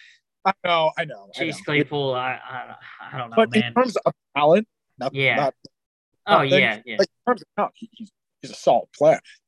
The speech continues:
Speaker 1: They have players there. You know, Ben can, again, like, I know he, he's signed a lot in the past five seasons,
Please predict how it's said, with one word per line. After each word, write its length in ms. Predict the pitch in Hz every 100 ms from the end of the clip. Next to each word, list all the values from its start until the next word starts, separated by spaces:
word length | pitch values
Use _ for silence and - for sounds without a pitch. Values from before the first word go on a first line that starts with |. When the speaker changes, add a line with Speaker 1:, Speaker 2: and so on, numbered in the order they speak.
| _ -
Speaker 1:
They 200 | 170 175
have 160 | 165 _
players 480 | - 170 180 120 -
there. 220 | 87 80 _ _ _ _ _ -
You 160 | 151
know, 100 | 156
Ben 300 | 156 165 202
can, 320 | - 165 139 - _ _
again, 320 | 135 139 127
like, 140 | 120 113
I 40 | 139
know 100 | 139
he, 240 | 135 135 123 - - - _ _ _ - - _ _
he's 100 | 123 _ _
signed 240 | 156 151 147
a 60 |
lot 320 | 147 143 143 131
in 40 |
the 60 | 120
past 340 | 135 131 -
five 220 | 123 117
seasons, 640 | - 131 131 135 143 143